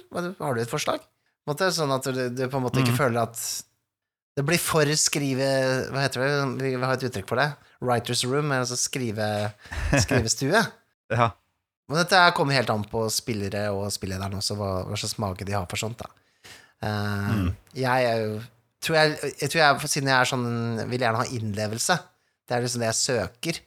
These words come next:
Speaker 2: Mm.
Speaker 1: så tror jeg at jeg vil nok sette mer pris på, på en måte, å k-, å få sånne, sånne små ting som det der, da.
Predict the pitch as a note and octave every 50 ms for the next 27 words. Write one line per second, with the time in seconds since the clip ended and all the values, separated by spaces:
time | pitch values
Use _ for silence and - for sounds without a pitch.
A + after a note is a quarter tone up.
0 | _ _ _ _ _ _ _ _ _ _ - A#2+ A#2 A2 G#2 G2 - - - A2+
1 | A#2 - - - A#2 A2 A2 A2 A2+ A2+ A#2 A#2 - - A#2+ - - - A#2 A2
2 | A2 A2 G#2+ G#2+ G#2+ G#2 G#2+ A2+ A2+ G#2+ - - _ - - - - - C3+ -
3 | - A#2 A2+ G#2+ G2+ G#2 - - G#2 F#2+ - - - - G#2+ G#2 G#2 G#2 G#2 G#2
4 | G#2+ G#2+ G#2+ G#2 - - A#2 G#2 F#2 - F#2 F#2 - - - _ _ _ _ -
5 | A#2 A#2 A2 A2 G#2+ - - - - - B2+ A#2 A2 A2+ - A#2 G#2 G#2 G2+ G2+
6 | G2+ G#2 A#2+ - _ - - - A2+ A2 A2 - - A#2+ A2 G#2+ G#2 G#2 G#2 -
7 | _ _ _ _ _ _ _ _ _ _ _ _ _ _ - C3 A2 G#2 - -
8 | A#2+ A2+ G#2+ G#2+ A2 A#2 A#2+